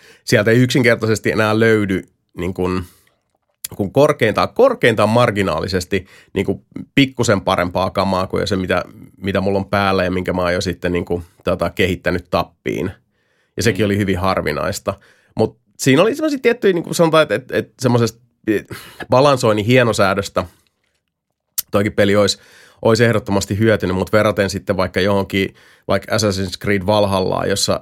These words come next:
Speaker 1: jossa tää, tota, koko mekaniikka oli, oli siis, niinku, aivan siis kammottavaa semmoista ristiriitoja joka suuntaan, että no keräänkö mä nyt näitä, näitä, tota,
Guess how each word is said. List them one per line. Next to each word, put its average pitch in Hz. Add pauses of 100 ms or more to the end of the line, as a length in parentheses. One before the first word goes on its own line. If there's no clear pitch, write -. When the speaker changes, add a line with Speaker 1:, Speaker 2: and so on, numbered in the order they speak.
(100)
Speaker 1:
jossa 98
tää, 92
tota, 90
koko 113
mekaniikka 92 (280)
oli, 92
oli 90
siis, 95
niinku, 90
aivan 98
siis 95
kammottavaa 101
semmoista 95 (340)
ristiriitoja 98 (200)
joka 107
suuntaan, 80
että -
no 76 (140)
keräänkö 107
mä 127
nyt 123
näitä, 120 (800)
näitä, 110
tota, 95